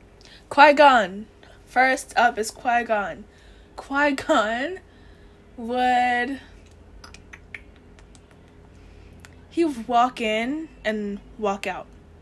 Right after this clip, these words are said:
He would open the door, then close the door. But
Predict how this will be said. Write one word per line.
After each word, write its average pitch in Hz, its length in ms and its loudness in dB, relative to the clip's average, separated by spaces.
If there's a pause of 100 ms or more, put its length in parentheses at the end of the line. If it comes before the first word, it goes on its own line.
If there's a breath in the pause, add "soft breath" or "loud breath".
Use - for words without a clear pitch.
(500)
He - 80 -16
would 214 100 -12
open 233 280 -4
the 233 60 -6
door, 233 440 0 (200)
then 208 220 -2
close 196 280 -6
the - 120 -20
door. 208 340 -6 (1080 soft breath)
But 214 300 2